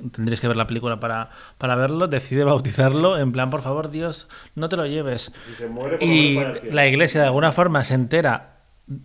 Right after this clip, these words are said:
Speaker 1: o-, es seis años después y aparece una noche y se lleva al niño y se desata ahí una guerra entre el Papa y, y, y los judíos de, de Italia que se alarga durante,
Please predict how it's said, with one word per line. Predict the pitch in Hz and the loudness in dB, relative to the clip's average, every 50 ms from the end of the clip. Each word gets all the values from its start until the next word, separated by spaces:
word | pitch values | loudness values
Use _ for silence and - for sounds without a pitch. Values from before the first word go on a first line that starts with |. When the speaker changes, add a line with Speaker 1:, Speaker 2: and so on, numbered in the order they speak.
| - - - | -16 -4 -4
Speaker 1:
o-, | 170 - | -2 0
es | 151 123 - - - - - - - | 0 -2 -2 -2 -4 -4 -6 -6 -6
seis | - - - 156 160 147 180 | -6 0 2 2 4 4 4
años | 170 175 175 165 156 | 4 6 6 6 6
después | 156 147 127 - - 170 180 208 202 202 175 - - | 6 4 2 0 2 2 2 2 2 -2 -10 -14 -10
y | - 139 131 | -4 0 0
aparece | 120 113 127 143 131 143 | 2 2 2 2 2 2
una | 151 147 | 2 4
noche | 143 156 165 156 - 190 220 226 - - - - - - _ | 4 2 2 0 0 -4 -4 -4 -6 -14 -20 -20 -20 -18 _
y | - 139 | -4 -4
se | - - 123 120 | -2 0 0 0
lleva | 120 123 131 147 | 0 2 4 4
al | 151 143 135 | 4 4 2
niño | 131 135 135 131 120 117 117 | 0 2 2 2 0 0 -2
y | 123 127 123 117 | -2 -2 -2 -2
se | - - 127 | 0 0 0
desata | 123 117 - 135 131 143 | 0 0 0 2 4 4
ahí | 139 143 147 | 4 4 4
una | 147 147 135 135 | 4 4 4 4
guerra | 139 147 143 135 127 120 113 107 - - - - - - _ _ - | 4 2 2 0 -2 -2 -2 -4 -6 -12 -20 -20 -20 -20 _ _ -2
entre | 143 131 127 117 127 120 120 117 117 113 113 113 110 117 - - 139 | 2 2 2 2 2 0 0 0 0 0 -2 -2 -4 -6 -6 -6 -6
el | 117 113 | -6 -2
Papa | - 143 139 135 123 113 110 104 - - | 0 0 0 0 -2 -2 -2 -4 -6 -6
y, | 123 120 113 | -6 -4 -2
y, | 110 110 110 110 110 110 110 113 - | -2 -2 -2 -2 -4 -4 -6 -8 -8
y | 120 127 120 113 110 110 110 107 107 104 | -8 -6 -4 -4 -4 -4 -4 -6 -6 -6
los | 104 104 - | -8 -10 -10
judíos | - 120 120 123 127 131 131 131 131 - - - - - - - - - | -6 -2 0 2 2 2 2 0 -2 -4 -10 -16 -20 -20 -20 -20 -12 -8
de, | 160 151 143 143 139 135 135 131 127 127 127 135 143 | -6 -4 -2 -2 -2 -2 -2 -2 -2 -2 -4 -4 -2
de | 131 131 | 0 -2
Italia | 127 131 139 131 131 139 147 151 | 0 0 0 0 2 2 0 0
que | 143 135 | -2 -4
se | - 131 127 | -4 -4 -2
alarga | 123 123 123 123 131 139 135 | 0 0 -2 0 -2 -2 -2
durante, | 127 123 127 127 127 123 113 120 120 117 117 131 - | -2 -2 -2 -2 -2 -2 -2 -2 -2 -2 -4 -4 -6